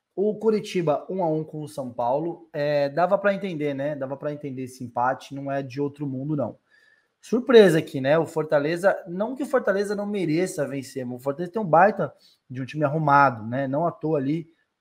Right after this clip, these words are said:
já, o Fortaleza tá em segundo lugar no Campeonato Brasileiro, né, irmão? É isso.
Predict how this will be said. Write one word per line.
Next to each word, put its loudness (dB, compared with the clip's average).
já, 0
o -20
Fortaleza -12
tá -4
em -6
segundo -4
lugar 4
no 0
Campeonato -4
Brasileiro, 0
né, 0
irmão? -4
É 0
isso. -6